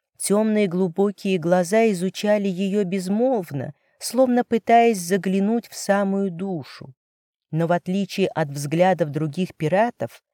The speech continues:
в этих глазах не было ни капли жестокости, лишь холодное спокойствие и едва заметная искра любопытства.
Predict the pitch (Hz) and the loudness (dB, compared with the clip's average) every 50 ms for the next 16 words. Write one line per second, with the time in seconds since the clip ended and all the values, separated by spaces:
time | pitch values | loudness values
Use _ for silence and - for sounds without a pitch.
0 | _ _ _ _ _ _ _ _ _ 165 165 240 285 - - 254 208 185 220 226 | _ _ _ _ _ _ _ _ _ 0 2 2 2 2 0 -4 -2 0 2 2
1 | 233 226 208 240 240 226 - 220 240 247 240 208 220 214 208 208 202 202 190 - | 2 2 4 2 2 2 -2 -4 0 0 0 0 0 -2 -2 0 -2 -2 -2 -2
2 | 202 190 190 - 175 185 170 175 185 180 - - - 180 156 - - - - - | -6 -6 -6 -4 -6 -4 -4 -4 -6 -6 -8 -4 -4 -4 -4 -4 -8 -14 -14 -14
3 | - - - - - _ _ _ _ _ _ _ _ _ _ 135 156 156 - - | -14 -16 -18 -20 -20 _ _ _ _ _ _ _ _ _ _ -4 -4 -4 -4 -4
4 | - 170 165 156 160 151 131 147 139 131 - - - 127 127 - - 170 190 220 | -4 -2 0 0 0 0 -2 -4 -4 -4 -6 -6 -6 -6 -6 -4 -2 -2 -2 -2
5 | - - - - 196 196 196 208 - _ _ _ _ _ _ - 214 220 254 233 | -4 -8 -10 -6 -4 -4 -4 -6 -10 _ _ _ _ _ _ -6 -2 0 0 0
6 | 254 320 320 320 - 226 190 185 180 185 202 226 - - 226 226 220 - - - | 2 2 2 4 6 6 6 6 6 2 2 0 0 0 0 0 0 0 -4 -6
7 | 151 160 175 - - - 196 180 180 170 165 147 151 156 147 - - 135 123 117 | -4 -4 -4 -4 -4 -4 -2 -2 0 -2 -2 -2 -2 -4 -4 -6 -8 -10 -10 -8
8 | - - - - - - - - | -10 -12 -14 -14 -16 -18 -18 -20